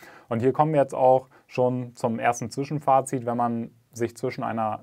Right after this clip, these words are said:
siebentausendneunhundert X T und einer vierzig siebzig Ti entscheiden, äh, möchte. Wenn man kein Raytracing nutzen möchte oder wie ich eigentlich auch sagt,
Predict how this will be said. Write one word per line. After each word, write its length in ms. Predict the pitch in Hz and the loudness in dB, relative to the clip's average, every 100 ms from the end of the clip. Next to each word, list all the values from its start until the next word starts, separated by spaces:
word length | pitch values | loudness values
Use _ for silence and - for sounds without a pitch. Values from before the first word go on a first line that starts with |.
| - | -10
siebentausendneunhundert 880 | 113 120 120 120 107 110 104 101 95 | -8 -8 -2 -2 0 -4 -4 -6 -8
X 200 | - - | -12 -6
T 300 | 127 143 147 | -4 -4 -8
und 160 | 123 | -6
einer 240 | 110 113 107 | -4 -2 -4
vierzig 320 | 120 - 110 | -6 -8 -10
siebzig 360 | 120 110 113 - | -10 -8 -10 -8
Ti 180 | 127 | -6
entscheiden, 640 | 139 104 - 98 98 101 - | -6 -4 -4 -4 -4 -10 -6
äh, 280 | 113 101 98 | -4 -2 -4
möchte. 480 | 101 101 - 135 156 - - - - _ _ _ | -8 -10 -4 -4 -4 -12 -20 -20 -20 _ _ _
Wenn 180 | 107 113 | -2 2
man 160 | 165 147 | 2 0
kein 240 | 151 156 | -2 0
Raytracing 600 | 131 147 151 113 104 104 | 0 0 2 0 0 -4
nutzen 280 | 107 107 110 | -6 -6 -6
möchte 300 | 104 101 107 | -6 -4 -4
oder 400 | 107 110 110 107 - | -2 2 2 0 -2
wie 220 | 107 113 | -6 -4
ich 260 | 120 127 | -4 -4
eigentlich 360 | 110 110 104 110 | -6 -4 -6 0
auch 160 | 110 110 | 0 2
sagt, 320 | 117 123 | 0 -2